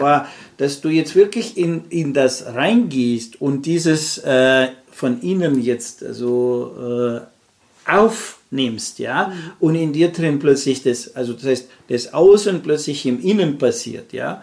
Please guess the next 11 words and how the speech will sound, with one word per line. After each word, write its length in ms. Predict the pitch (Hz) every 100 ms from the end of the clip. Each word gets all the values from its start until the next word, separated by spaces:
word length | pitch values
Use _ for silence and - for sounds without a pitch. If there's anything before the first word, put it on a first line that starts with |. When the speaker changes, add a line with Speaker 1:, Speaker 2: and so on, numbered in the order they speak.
| -
Speaker 1:
Mhm. 240 | 185 165 139
Speaker 2:
und 160 | 131
du 80 | 160
das 220 | 160 147
im 240 | - 127 127
Innen 320 | 190 208 175
jetzt 260 | 143 139 143
wirklich 460 | 160 160 151 147 -
so, 500 | 139 139 127 117 -
ja, 260 | - 120 143
mit, 220 | 139 120